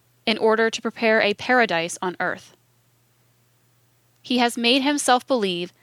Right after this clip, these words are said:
that only he is capable of this great task, and, considering his ideas of paradise,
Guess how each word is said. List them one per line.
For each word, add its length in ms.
that 140
only 240
he 380
is 140
capable 460
of 100
this 180
great 300
task, 440
and, 360
considering 600
his 180
ideas 540
of 180
paradise, 640